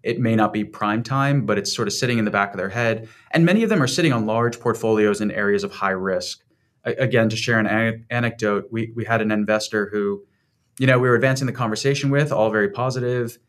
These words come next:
And then at one point, <laughs> he, he sort of, at the end of the conversation, he sort of said, "I have a problem, which is that I have been, for the past ten years, going to my committee and recommending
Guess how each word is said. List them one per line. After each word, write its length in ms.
And 100
then 80
at 100
one 200
point, 320
<laughs> 40
he, 80
he 180
sort 200
of, 160
at 100
the 100
end 100
of 60
the 120
conversation, 1080
he 120
sort 160
of 60
said, 240
"I 100
have 120
a 60
problem, 680
which 180
is 160
that 380
I 120
have 200
been, 440
for 100
the 40
past 380
ten 220
years, 480
going 240
to 100
my 140
committee 580
and 160
recommending 840